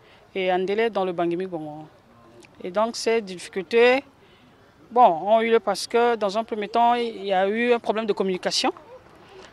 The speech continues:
entre l'équipe sur place ici et les autorités locales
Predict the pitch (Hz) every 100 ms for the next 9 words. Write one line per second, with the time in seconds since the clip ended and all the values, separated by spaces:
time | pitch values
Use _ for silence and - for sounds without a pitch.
0 | - 220 233 233 - 233 226 214 190 190
1 | 254 233 - 208 233 226 208 - 240 262
2 | 285 - - - - 226 254 233 202 214
3 | 208 254 233 - 247